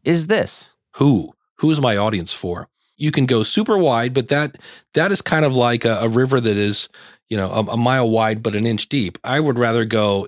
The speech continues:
Speaker 2: an inch wide and a mile deep, uh, to really reach people. 'Cause if,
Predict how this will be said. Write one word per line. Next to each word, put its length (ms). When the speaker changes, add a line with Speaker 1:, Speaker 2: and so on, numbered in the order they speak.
Speaker 2:
an 200
inch 320
wide 260
and 100
a 40
mile 460
deep, 360
uh, 300
to 180
really 360
reach 320
people. 380
'Cause 220
if, 120